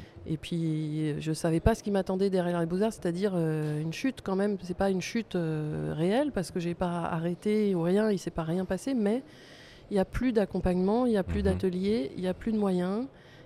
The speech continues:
Speaker 1: il y a plus de labo, <laughs>
Speaker 2: Ouais.
Speaker 1: il y a plus cinquante pour cent sur le papier Ilford, qu'il y a plus de papier d'ailleurs. Enfin bref,
Speaker 2: <laughs>
Speaker 1: en tout cas, disons que la vie se transforme, euh, franchement, et que la réalité, effectivement, de devoir gagner, euh,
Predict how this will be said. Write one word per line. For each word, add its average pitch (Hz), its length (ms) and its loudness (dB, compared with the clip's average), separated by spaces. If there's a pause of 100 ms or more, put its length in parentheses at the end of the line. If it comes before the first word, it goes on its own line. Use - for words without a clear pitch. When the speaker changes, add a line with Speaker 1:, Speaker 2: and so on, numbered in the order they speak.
Speaker 1:
il - 20 0
y 202 40 4
a 196 60 4
plus 240 160 -2
de 214 80 0
labo, 202 440 4
<laughs> 208 340 4 (180)
Speaker 2:
Ouais. 175 180 2
Speaker 1:
il - 60 2
y 220 40 8
a 208 60 8
plus 226 180 2
cinquante 208 360 2
pour 196 140 -2
cent - 140 -2
sur 202 160 2
le 175 40 -6
papier 185 320 0
Ilford, 196 400 -2 (140)
qu'il - 120 -8
y - 20 0
a 180 40 -4
plus - 140 -10
de - 40 -16
papier - 360 -4
d'ailleurs. 175 340 0
Enfin 196 200 10
bref, 180 280 6 (220)
Speaker 2:
<laughs> - 220 -18
Speaker 1:
en 240 100 2
tout 240 140 0
cas, 226 240 4
disons 202 320 0
que 170 340 0
la 190 180 2
vie 190 160 -2
se - 100 -12
transforme, 220 560 -2
euh, 180 180 0
franchement, 233 580 -2 (540)
et 196 100 -2
que - 140 -2
la 196 200 2
réalité, 196 520 0
effectivement, 202 500 0
de 202 140 2
devoir 180 420 0
gagner, 202 480 4
euh, 165 400 0